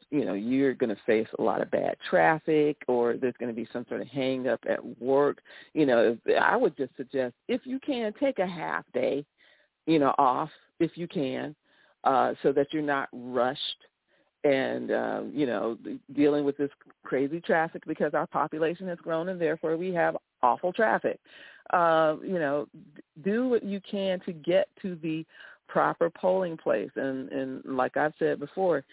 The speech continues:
take your sample ballot. If you have an absentee ballot, take that. Um, make sure you have done your research. You've got this, uh, I think t-, the twentieth is the last day. I'm not sure if that's everywhere, but I know in some places the twentieth, which is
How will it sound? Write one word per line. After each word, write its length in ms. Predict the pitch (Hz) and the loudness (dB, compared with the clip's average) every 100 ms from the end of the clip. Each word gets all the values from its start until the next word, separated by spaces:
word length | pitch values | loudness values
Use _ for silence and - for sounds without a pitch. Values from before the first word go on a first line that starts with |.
| - _ - | -20 _ -2
take 240 | 190 165 | 0 0
your 160 | 160 135 - | -2 -4 -2
sample 360 | 143 151 - 180 | -4 -2 -2 0
ballot. 600 | 185 180 185 202 220 - | 0 0 -2 -2 -4 -4
If 100 | 143 - | -8 -8
you 240 | 143 151 | -12 -10
have 220 | 156 135 | -6 -6
an 80 | 135 | -6
absentee 600 | - 131 - 156 151 185 170 | -8 -8 -8 -14 -12 -10 -4
ballot, 420 | 160 156 175 185 - | 0 2 2 0 0
take 220 | 170 175 151 147 | -2 -2 -6 -4
that. 400 | 165 185 175 202 _ _ - - - | 0 2 0 -2 _ _ -20 -20 -2
Um, 420 | 165 160 151 156 | 2 4 2 2
make 180 | 165 170 - | 0 0 -4
sure 120 | 196 | -8
you 280 | 165 185 196 | -6 -6 0
have 180 | 185 156 | 0 0
done 240 | 180 190 | -2 0
your 140 | 202 190 | -2 -4
research. 680 | 175 202 240 - 196 196 196 | -4 -6 -6 -2 0 0 -2
You've 480 | 175 196 220 214 190 | -8 -6 -4 -6 -2
got 360 | - 190 - | 0 2 0
this, 160 | - 214 _ - - 64 | -2 -2 _ -20 -14 -2
uh, 200 | 156 175 - - | 0 0 -2 -2
I 80 | 170 | -2
think 300 | 202 202 - | 0 -6 -8
t-, 80 | - - | -16 -6
the 100 | 156 - - | -6 -6 -4
twentieth 560 | 208 240 208 160 156 _ _ _ _ _ _ - | -2 0 0 0 -2 _ _ _ _ _ _ 0
is 280 | 160 151 151 | 4 4 2
the 80 | 151 | 0
last 300 | 151 151 165 | 2 2 0
day. 120 | 151 | -2
I'm 120 | 160 170 | -2 -2
not 160 | 160 | -4
sure 160 | - 156 | -4 -6
if 80 | 143 | -2
that's 180 | 147 - _ _ _ - | -2 -4 _ _ _ 2
everywhere, 760 | 196 220 185 156 139 139 135 | 2 2 -4 -8 -4 -4 -4
but 120 | 139 | -4
I 80 | 143 | -6
know 160 | 147 143 | -4 -6
in 80 | - | -6
some 140 | 175 | -10
places 380 | 175 156 143 - | -6 -6 -8 -12
the 60 | 139 | -14
twentieth, 400 | - 185 160 147 | -8 -6 -6 -6
which 160 | 143 | -8
is 80 | 139 | -10